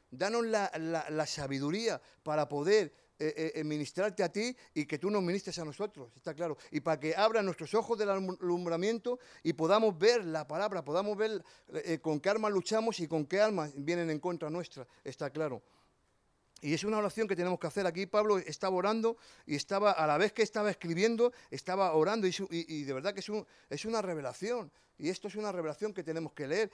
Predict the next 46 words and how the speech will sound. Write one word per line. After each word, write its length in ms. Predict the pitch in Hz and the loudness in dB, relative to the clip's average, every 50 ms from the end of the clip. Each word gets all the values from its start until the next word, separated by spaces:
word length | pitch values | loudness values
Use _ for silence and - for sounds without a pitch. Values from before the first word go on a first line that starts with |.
| - - - | -10 -18 -10
porque 220 | - 139 127 135 | -8 -6 -6 -6
si 160 | 127 - 143 | -6 -6 -8
tú 380 | 131 - - 180 214 233 240 226 - - - | -8 -6 -6 -6 -4 -4 -6 -8 -12 -18 -12
lo, 280 | - 131 147 156 160 156 | -6 -2 0 2 2 2
lo 200 | 156 151 147 151 | 0 0 2 2
analizas 440 | 143 139 139 139 180 233 202 233 214 | 2 2 2 2 2 4 2 2 2
profundamente, 640 | - 185 170 - 196 202 202 185 175 185 202 196 214 | 2 -2 -2 0 -2 -2 0 0 0 0 -2 -2 -4
dices, 200 | 185 - 165 135 | -6 -6 -8 -10
"Guau, 580 | 120 123 127 127 147 180 202 226 226 180 127 - _ _ _ _ _ _ - | -10 -12 -10 -8 -6 -6 -6 -6 -6 -8 -8 -10 _ _ _ _ _ _ -8
verdaderamente 500 | 131 135 143 156 180 202 220 196 196 170 | -6 -4 -2 -2 -2 -4 -2 -2 -4 -4
Dios 220 | 156 165 196 214 | -2 -2 -2 -2
nos 100 | 208 - | -4 -4
quiere 160 | - 180 180 | -4 -4 -4
dar 120 | 180 185 - | -4 -4 -4
sabiduría, 540 | - 170 156 147 143 139 165 196 220 240 269 - - _ _ - | -4 -4 -4 -4 -2 -2 0 0 0 0 -2 -6 -16 _ _ -16
Dios 240 | 135 139 170 196 196 | -4 -2 0 0 0
nos 140 | 190 175 - | 0 -2 -4
quiere 200 | - 175 175 170 | -4 -4 -2 0
dar 160 | 175 170 156 | -2 -2 -2
revelación 580 | 156 147 139 131 120 - 151 165 202 233 269 - _ _ _ _ _ | -2 -4 -4 -4 -6 -4 -2 -2 -2 -2 -4 -8 _ _ _ _ _
y 100 | - 139 | -8 -6
nos 140 | 135 127 - | -6 -6 -8
quiere 200 | - - 170 190 | -8 -8 -8 -6
dar 140 | 208 202 190 - - - | -8 -10 -12 -14 -20 -16
conocimiento". 760 | - 156 147 135 - 131 123 165 226 254 240 - 170 131 120 _ _ _ _ _ _ _ _ _ | -12 -12 -12 -12 -12 -10 -8 -8 -8 -8 -8 -12 -16 -18 -18 _ _ _ _ _ _ _ _ _
O 80 | 131 | -16
sea, 140 | - 175 160 - | -14 -12 -10 -6
y 100 | 135 160 | -6 -4
es 120 | 185 - | -4 -4
así. 360 | 214 - - 220 254 269 220 - _ _ _ _ _ | -4 -6 -6 -6 -8 -8 -12 -14 _ _ _ _ _
O 40 | - | -10
sea, 200 | - 160 156 143 | -6 -6 -6 -6
Dios 240 | 131 139 185 220 233 | -6 -4 -4 -2 -2
no 140 | 226 220 180 | -2 -4 -4
te 80 | 202 | -2
va 140 | 190 190 185 | -2 0 0
a 20 | |
dar 220 | 185 190 185 165 - - _ _ _ | 2 2 2 0 -2 -6 _ _ _
con 160 | - 156 156 | -6 -6 -4
cuentagotas 640 | 143 165 165 151 - 147 143 175 214 208 180 - | -2 0 -2 0 -2 -2 -4 -4 -6 -6 -6 -8
el 80 | 165 143 | -10 -10
conocimiento, 600 | - 143 139 131 - 131 151 202 226 196 175 135 | -10 -10 -10 -10 -10 -12 -12 -12 -10 -10 -10 -10
con 140 | 135 147 139 | -10 -10 -10
cuentagotas 500 | 139 147 139 143 139 143 170 160 170 151 | -8 -8 -8 -6 -6 -6 -6 -6 -6 -6
la 120 | 143 127 | -8 -8
sabiduría. 560 | - 131 120 120 117 120 139 190 233 220 - | -10 -10 -10 -10 -8 -6 -6 -6 -6 -6 -10